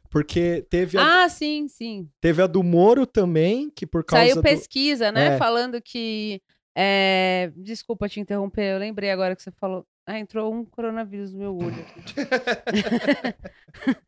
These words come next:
Speaker 2: Mui-, ah, tô passando a mão na cara, mas eu lavei. <laughs> E eu não estava no <laughs> transporte público. É... Teve duas pesquisas de duas agências, né?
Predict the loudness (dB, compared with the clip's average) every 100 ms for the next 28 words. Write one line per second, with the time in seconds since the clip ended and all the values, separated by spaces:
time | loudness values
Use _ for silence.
0 | _ _ 0 4 6 6 4 4 2 4
1 | 4 6 4 4 0 0 2 4 6 4
2 | 4 2 0 2 2 0 -2 -4 -6 -10
3 | -16 -20 _ _ _ _ -16 -6 -6 -4
4 | -6 -6 -6 -6 -4 -4 -6 -10 -4 -4
5 | -2 -4 -4 -6 _ -18 -18 -20 _ _
6 | _ _ _ _ 4 6 6 6 6 4
7 | 4 0 -6 -14 _ _ _ _ _ _
8 | _ _ _ _ _ _ _ 2 2 2
9 | 2 2 -2 -2 -6 -4 -6 0 0 2
10 | 0 -2 -4 -4 -4 -2 -4 -4